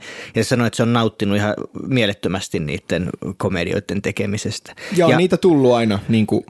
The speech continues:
Speaker 2: muutamien leffojen välein.
Speaker 1: On tullut, ja siis kun ne on mun mielestä oikeastaan aika hyviä. Siis mä
Speaker 2: Lastentarhan
Speaker 1: tykkä-
Speaker 2: kyttäkin on hyvä.
Speaker 1: Se, se on hyvä, Junior on hyvä, öö,
Speaker 2: Öhö.
Speaker 1: Identtiset kaksoset on hyvä. Ne on mun mielestä kaikki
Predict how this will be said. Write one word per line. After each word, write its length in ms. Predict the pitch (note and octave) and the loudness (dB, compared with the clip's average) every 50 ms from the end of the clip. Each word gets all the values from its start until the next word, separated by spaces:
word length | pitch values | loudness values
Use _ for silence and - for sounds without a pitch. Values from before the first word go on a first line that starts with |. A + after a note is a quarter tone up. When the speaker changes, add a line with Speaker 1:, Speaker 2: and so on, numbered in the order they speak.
| - A#2+ | -6 -2
Speaker 2:
muutamien 520 | A#2+ B2 B2+ A#2 G#2+ G#2+ G#2 G#2 G2+ G2 | 0 2 2 2 2 2 2 2 2 2
leffojen 440 | G#2 G2+ G2 - - G#2 G2+ G2 G#2+ | 2 0 -2 -2 0 0 0 2 2
välein. 340 | G#2 F#2+ F2 E2+ E2+ F2+ F2 F2+ | 2 2 2 0 -2 -2 -2 2
Speaker 1:
On 200 | F#3 B3 A#3 F3 | 2 4 4 4
tullut, 260 | - C4 C#4 B3+ A3+ G3+ | 4 4 4 6 6 4
ja 80 | F#3+ | 4
siis 180 | F#3 - G3+ - | 2 0 -2 0
kun 180 | - G#3+ G3+ - | 2 0 0 2
ne 100 | G3+ A#3 | 2 2
on 60 | A#3+ A3 | 4 4
mun 140 | A3 A#3+ | 4 4
mielestä 320 | B3 G#3 D#3+ C#3+ - - - | 4 4 4 2 0 2 2
oikeastaan 440 | A3 G#3 - A#2+ - - - A#2 - | 2 2 2 -2 -2 0 0 0 0
aika 180 | - - - - - | 0 -2 -2 0 2
hyviä. 360 | E3 E3+ B2 G#2+ G2+ D2+ F#2+ - - - - | 2 2 4 2 2 2 0 -2 -6 -12 -2
Siis 240 | - E3 E3+ D#3+ D#3+ | 4 4 6 6 6
mä 80 | G#3 | 4
Speaker 2:
Lastentarhan 420 | A3+ C#3+ - D#3+ D3+ D3 C#3 D3+ C3+ | 4 4 6 4 4 4 2 2 2
Speaker 1:
tykkä- 40 | - | 2
Speaker 2:
kyttäkin 480 | - E3+ E3+ F3 - C#3+ - - B2+ A2+ | 2 2 2 2 0 -2 0 2 2 4
on 120 | A2 A2 | 4 6
hyvä. 220 | A2+ A2+ A2 G#2+ | 4 4 4 2
Speaker 1:
Se, 60 | G2 - | 2 4
se 120 | - A3+ | 4 4
on 140 | A#3+ A#3 D#3+ | 6 6 6
hyvä, 340 | C#3+ C#3+ D#3+ E3+ G#3 A#3+ G#3+ | 4 4 4 4 4 4 4
Junior 560 | E3 C#3 C#3+ D3 D#3+ F3+ F#3 F3+ E3+ D#3 - | 4 4 4 6 4 4 4 4 4 4 4
on 140 | E3 D#3+ D3 | 4 4 6
hyvä, 420 | E3 E3+ D#3 D#3 E3+ E3+ F3+ E3+ - - | 6 4 4 4 4 2 2 0 0 2
öö, 560 | C3 A#2 A2+ E3+ F3+ F#3 F#3+ F#3+ G3 G3 G3 | 2 4 6 6 6 6 6 6 6 4 4
Speaker 2:
Öhö. 460 | F#3 D#3+ A#3+ C4 A#3+ F3 B2 F#2+ F2 | 4 4 4 4 6 4 4 2 4
Speaker 1:
Identtiset 540 | F2+ - F#2 G3 - G#3 - B2+ - - - | 4 4 6 6 4 4 4 2 2 2 2
kaksoset 640 | - G3+ E3+ F3+ F3 - - E3+ D3 E3 C#3 - D3+ | 2 2 2 2 0 0 0 2 2 2 2 2 2
on 120 | C#3+ C#3 | 4 4
hyvä. 260 | C#3+ D3+ C#3+ D3+ D3+ | 4 4 4 4 2
Ne 80 | F3+ A3 | 2 2
on 80 | G#3 | 2
mun 100 | G3+ G#3+ | 4 4
mielestä 180 | A#3 A#3 G3+ - - | 2 2 0 0 2
kaikki 420 | - B3+ A#3+ - - - C3+ A#2 | 2 2 2 2 0 -2 -2 -2